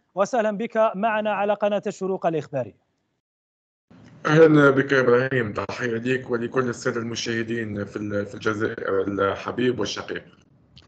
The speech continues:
Speaker 1: شكرًا لك إسلام. يعني كنا نتمنى أن نستقبلك هنا في قناة الشروق الإخبارية والمنتخب التونسي يعني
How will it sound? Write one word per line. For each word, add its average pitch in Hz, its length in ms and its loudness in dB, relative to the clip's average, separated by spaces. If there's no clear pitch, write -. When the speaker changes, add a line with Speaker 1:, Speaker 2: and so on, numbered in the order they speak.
Speaker 1:
شكرًا 190 300 2
لك 175 200 0
إسلام. 247 520 -2
يعني 254 440 2
كنا 320 280 -2
نتمنى 240 500 -2
أن 214 100 -2
نستقبلك 214 580 -2
هنا 196 360 0
في 196 360 4
قناة 226 320 2
الشروق 202 360 -2
الإخبارية 180 840 0
والمنتخب 233 680 2
التونسي 202 640 -4
يعني 208 400 0